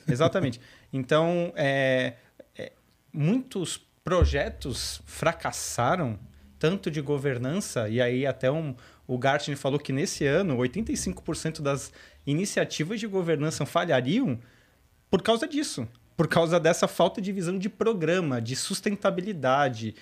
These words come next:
de você ter algo que tá em constante movimento.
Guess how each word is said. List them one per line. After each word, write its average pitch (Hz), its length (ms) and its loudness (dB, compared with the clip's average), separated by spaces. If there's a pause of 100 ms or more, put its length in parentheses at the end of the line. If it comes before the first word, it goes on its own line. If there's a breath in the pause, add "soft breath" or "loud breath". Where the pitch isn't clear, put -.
(260 loud breath)
de 123 240 0
você 139 320 -2
ter 156 220 2
algo 165 260 4
que 170 440 -2 (280 loud breath)
tá 160 100 4
em 185 100 -2
constante 196 680 -4
movimento. 170 720 -2